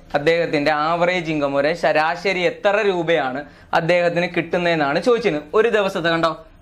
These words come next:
പെർ ഡേ എന്ന് അവര് പറയുന്നുണ്ട്. അങ്ങനെയാണെങ്കിൽ നമുക്ക് കണ്ടുപിടിക്കേണ്ടത് എന്താ? ആവറേജ് ആണ്. അപ്പൊ നമുക്കറിയാം average is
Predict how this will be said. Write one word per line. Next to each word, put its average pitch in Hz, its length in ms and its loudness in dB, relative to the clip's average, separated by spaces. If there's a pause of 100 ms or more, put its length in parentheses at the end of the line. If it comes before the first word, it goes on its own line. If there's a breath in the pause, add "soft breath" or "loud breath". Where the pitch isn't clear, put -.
(220)
പെർ 254 280 2
ഡേ 220 80 2
എന്ന് 175 240 0
അവര് 147 240 0 (140)
പറയുന്നുണ്ട്. 170 440 0
അങ്ങനെയാണെങ്കിൽ 214 580 -2
നമുക്ക് 214 180 0
കണ്ടുപിടിക്കേണ്ടത് 202 500 0
എന്താ? 180 360 -2
ആവറേജ് 170 540 2
ആണ്. 143 180 -2
അപ്പൊ - 400 -6
നമുക്കറിയാം 170 640 0
average 160 260 0
is 147 140 0